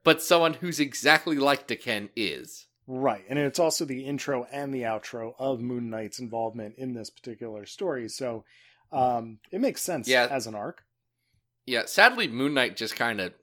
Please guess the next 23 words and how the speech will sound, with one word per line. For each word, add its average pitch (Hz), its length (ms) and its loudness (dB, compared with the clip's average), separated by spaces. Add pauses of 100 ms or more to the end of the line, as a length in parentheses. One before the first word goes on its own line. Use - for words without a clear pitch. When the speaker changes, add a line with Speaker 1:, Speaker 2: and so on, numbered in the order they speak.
(300)
Speaker 1:
doesn't 117 420 -2
do 98 220 -8
much 127 340 -2
besides 98 380 -2
have 101 160 -2
a 90 60 -10
fight. 98 380 -2 (220)
Speaker 2:
Yeah. - 280 -6 (460)
Um, 143 540 0
Speaker 1:
And 190 160 4
that 208 160 6
makes 175 240 -2
me 123 120 -4
sad, 92 300 -2
'cause 131 120 -6
I've 196 180 2
been 170 160 -8
reading, 120 480 -6
uh, 107 340 -2 (800)
I've 208 180 6
been 156 140 0
reading 143 440 2
the 107 340 -2